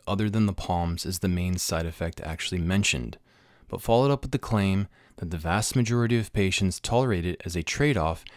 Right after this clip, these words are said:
and it's much more manageable than chronically sweaty palms, which is misleading and utterly untrue. Just to give a brief example when doing a top Google search,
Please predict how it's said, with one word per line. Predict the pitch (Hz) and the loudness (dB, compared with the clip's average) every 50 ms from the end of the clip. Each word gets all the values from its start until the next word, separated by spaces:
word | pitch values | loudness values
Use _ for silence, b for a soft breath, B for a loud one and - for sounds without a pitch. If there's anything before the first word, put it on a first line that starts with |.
| B B B | B B B
and | - 87 | -4 -4
it's | 82 82 - - | -4 -4 -2 0
much | 98 92 - - - | 0 0 0 0 2
more | 123 120 113 | 4 4 4
manageable | 104 98 92 90 92 90 90 87 92 90 90 90 | 4 4 4 2 0 0 -2 -2 -4 -4 -4 -4
than | 82 87 87 82 | -2 -2 -4 -4
chronically | - - 82 80 78 78 - 85 | -2 -4 -4 -4 -4 -4 -4 -4
sweaty | - - - 73 73 78 | -4 -4 -4 -4 -6 -6
palms, | 78 - - 107 92 76 58 50 - - - - B B B B B B | -6 -2 0 0 0 0 0 -4 -8 -10 -10 -12 B B B B B B
which | - 90 - | -8 -4 -2
is | 87 85 - | -2 0 2
misleading | 98 117 127 - - 120 113 107 110 107 107 104 - | 2 2 4 2 2 2 2 4 4 2 2 2 0
and | - - | -4 -4
utterly | 65 92 87 90 85 85 85 82 | -2 -2 -2 -2 -2 -2 -2 -2
untrue. | 78 80 90 - - 127 113 90 67 57 - - _ _ _ _ _ _ _ _ _ _ _ _ _ - - | -2 -2 -2 -2 0 2 2 2 0 -2 -8 -12 _ _ _ _ _ _ _ _ _ _ _ _ _ -10 -6
Just | 127 113 - - | -2 -2 0 0
to | 170 | 2
give | 156 160 151 | 2 4 4
a | 165 135 | 4 2
brief | 101 - 85 95 104 - - | 2 2 0 0 0 2 0
example | 110 95 95 85 82 87 87 - 107 98 95 95 90 | -2 -2 -2 -2 -2 -2 -2 0 0 0 0 0 0
when | 87 87 80 | -2 -2 -2
doing | - 85 82 85 87 85 | -2 -2 0 0 0 0
a | 82 | -2
top | 82 - - 95 85 80 - | -4 -2 -2 -2 -2 -4 -4
Google | - 73 78 90 92 | -6 -6 -4 -4 -4
search, | - - - 110 110 107 - - - - | -4 0 0 2 0 0 -2 -6 -8 -8